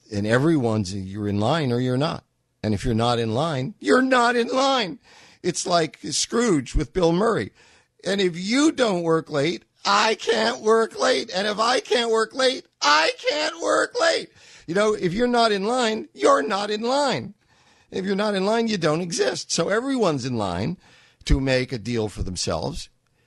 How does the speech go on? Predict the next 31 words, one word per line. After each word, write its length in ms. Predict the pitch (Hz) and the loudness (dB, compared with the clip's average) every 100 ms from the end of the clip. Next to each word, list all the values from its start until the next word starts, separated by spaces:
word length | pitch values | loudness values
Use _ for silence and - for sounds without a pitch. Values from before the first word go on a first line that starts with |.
| _ _ _ | _ _ _
It 160 | 185 180 | -4 0
could 180 | 220 | 0
be 160 | 208 214 | 0 -2
an 80 | 175 | -2
endorsement 720 | 151 160 185 165 170 180 - _ _ _ _ | -2 -2 -2 -4 -6 -10 -12 _ _ _ _
four 380 | - - 185 180 | -8 0 2 2
years 400 | 165 170 170 139 | 0 0 0 0
down 280 | 147 147 139 | 2 2 2
the 80 | |
road. 300 | 131 120 87 - | 2 0 -2 -6
You 120 | 123 | -2
know 100 | 143 | 0
that, 260 | 151 156 - - - | 0 -4 -10 -20 -16
remember, 560 | - 165 196 185 117 80 _ _ _ | -10 -2 2 2 2 -2 _ _ _
these 280 | 127 156 185 | -4 -2 -2
bargains, 720 | 156 165 170 120 92 101 - - _ | 0 2 2 -2 -4 -4 -8 -16 _
these 240 | 135 151 143 | -2 -2 -2
deals 380 | 185 185 175 | 2 2 2
that 100 | 139 | -2
are 60 | 110 | -4
cut 340 | - 101 90 _ _ _ _ _ - | -2 -2 -2 _ _ _ _ _ -2
by 160 | 120 | -2
candidates 640 | 117 131 139 135 123 123 - | 0 0 0 0 -2 -4 -4
who 120 | 123 | 2
always 380 | 151 180 175 165 | 4 4 0 0
overvalue, 1000 | 170 170 156 135 131 131 135 110 87 90 - _ _ _ _ _ - | 2 2 2 0 2 2 2 -2 -8 -10 -18 _ _ _ _ _ -4
you 140 | 113 | -2
know, 100 | 101 | 0
their 220 | 117 117 | 2 4
own 220 | 131 123 | 4 2
value, 520 | 120 120 107 87 76 | 2 0 -2 -6 -12